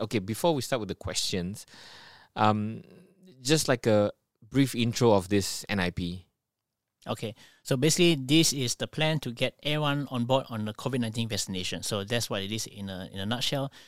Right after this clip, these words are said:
Speaker 2: So as you know, uh, covid has been disastrous, uh, has been affected a lot of livelihoods and all
Speaker 1: Mm.
Speaker 2: that, and we cannot go back to normal life. So this is seen as a step towards normalcy.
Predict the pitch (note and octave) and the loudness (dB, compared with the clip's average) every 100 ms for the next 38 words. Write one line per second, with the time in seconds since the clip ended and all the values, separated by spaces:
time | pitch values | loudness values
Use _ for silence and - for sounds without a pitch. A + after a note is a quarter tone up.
0 | _ - C#3 C3+ - C3 D#3 D3+ D3+ D3 | _ -2 0 0 -2 -2 0 2 2 0
1 | - A2+ A#2 - C3 C3+ G#2 G#2 B2 G#2+ | -2 0 0 0 0 0 -2 -4 -2 -2
2 | G#2 G#2+ A2 - A2+ A2 - G#2 G2+ G2+ | -2 -2 -2 0 0 0 -2 -2 -2 0
3 | G2 G2 - _ G#2 G2 B2+ G#2 - B2 | 0 -4 -8 _ -8 -6 -6 -6 -6 -4
4 | - G2+ A2 F#2 - G#2+ G#2 G#2+ A2+ G2+ | -4 0 0 -2 -2 -2 0 -2 0 -2
5 | G2 G2 G2+ G#2 - G2+ G2 G2 A#2 A2+ | -2 -2 0 0 -2 -6 -8 -6 -4 -4
6 | A2 - G2+ G2+ G#2+ G#2 G#2 - A2 G#2+ | -6 -6 -6 -4 -2 -2 -2 -4 -6 -2
7 | C3+ C#3 - - B2+ A#2 A2 - C3 B2 | 0 2 0 -2 -8 -6 -2 -2 -2 -2
8 | A2 A2 - F#2+ - D#3+ - _ _ _ | -2 -4 -4 -4 -2 -2 -4 _ _ _
9 | A#2+ A#2 - A2 G#2 G2 G2 | 0 0 0 0 0 -2 -6